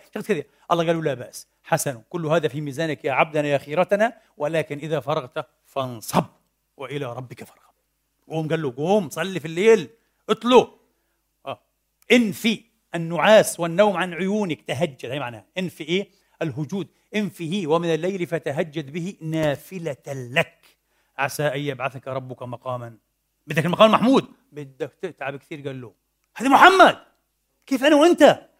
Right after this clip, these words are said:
فإذا إيش القضية؟ إيش حنفهموها؟ لسه ما فهمناش، هذا كله كلام عادي وعظي هذا. القضية يا إخواني، أنه الطريق إلى الله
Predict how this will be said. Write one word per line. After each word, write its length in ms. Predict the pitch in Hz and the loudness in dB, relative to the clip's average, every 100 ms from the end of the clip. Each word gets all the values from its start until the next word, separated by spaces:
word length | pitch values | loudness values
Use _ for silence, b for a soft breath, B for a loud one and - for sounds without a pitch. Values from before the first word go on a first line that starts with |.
| _ _ _ _ _ | _ _ _ _ _
فإذا 500 | - 147 226 233 185 226 | -10 -8 -4 -4 -2 0
إيش 120 | 247 | 0
القضية؟ 640 | 226 226 214 170 147 135 _ | 4 4 4 0 -2 -6 _
إيش 120 | 180 165 | -6 0
حنفهموها؟ 480 | 208 143 151 123 - _ _ | 0 -2 -8 -10 -16 _ _
لسه 140 | 160 | -8
ما 60 | 185 | -8
فهمناش، 360 | 170 180 226 208 | -6 -4 -2 -2
هذا 100 | 190 | -2
كله 180 | 233 | -4
كلام 260 | 214 233 220 | -2 0 0
عادي 180 | 214 156 | 0 2
وعظي 360 | 190 131 127 | 0 0 -6
هذا. 120 | 113 - _ _ _ _ _ _ | -10 -14 _ _ _ _ _ _
القضية 560 | 131 _ - 143 233 220 | _ _ -16 -10 -2 -2
يا 160 | 165 | -2
إخواني، 560 | 151 170 170 143 127 127 _ _ _ _ | -6 -6 -6 -6 -10 -18 _ _ _ _
أنه 160 | 156 151 | -10 -10
الطريق 460 | 135 - 135 180 233 | -12 -10 -8 -8 -8
إلى 160 | 185 160 | -4 -4
الله 440 | 143 139 131 131 | -2 -2 -4 -4